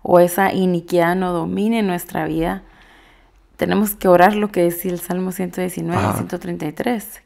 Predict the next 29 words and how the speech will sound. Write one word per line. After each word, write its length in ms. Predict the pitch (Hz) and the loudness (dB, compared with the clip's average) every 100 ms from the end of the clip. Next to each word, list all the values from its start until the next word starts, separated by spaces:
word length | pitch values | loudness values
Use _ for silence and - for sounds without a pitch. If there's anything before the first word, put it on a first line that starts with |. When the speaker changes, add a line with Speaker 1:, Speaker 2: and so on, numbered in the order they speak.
| - | -6
Speaker 1:
que 120 | 196 | -4
seamos 260 | - 202 247 | 0 0 0
afirmados 760 | 226 175 170 180 220 226 202 | 2 2 2 0 2 0 0
en 100 | 190 | 0
la 120 | 175 | 0
verdad. 480 | 170 156 165 190 170 - - | 0 2 4 4 2 -10 -4
Speaker 2:
En 140 | 120 | -2
la 80 | 107 | 0
palabra. 420 | - 113 107 - | 0 0 0 0
Speaker 1:
Que 100 | - | -2
seamos 480 | 185 175 202 202 185 | 0 2 2 -2 -4
renovados 760 | 208 196 180 160 165 214 233 214 | -2 0 0 2 2 4 4 2
en 120 | 196 | 0
el 100 | 175 | -2
espíritu 460 | 170 - 190 185 | -4 -6 -6 -4
de 60 | 196 | -2
nuestra 300 | 190 180 170 | -2 -4 -6
mente 300 | 175 185 220 - | -6 -6 -8 -4
con 220 | 202 254 247 | 2 4 4
la 140 | 233 | 4
palabra, 520 | 185 175 196 262 339 - _ _ _ _ _ - | 2 4 2 2 -4 -14 _ _ _ _ _ -4
para 180 | 185 180 | 0 0
entonces, 800 | 170 170 185 202 208 277 269 - - - _ _ _ _ _ | -2 -2 0 0 0 -4 -4 -12 -20 -20 _ _ _ _ _
eh, 340 | - 196 170 170 | -2 2 2 0
poder 280 | - 180 180 | 2 2 4
caminar 880 | 233 220 185 175 190 180 233 269 262 - _ _ | 0 2 2 0 2 4 4 2 -2 -12 _ _
con 160 | 180 | -4
una 160 | 185 220 | 0 2
mentalidad 1000 | 214 196 185 185 165 160 151 175 226 | 2 2 0 0 0 0 -2 0 0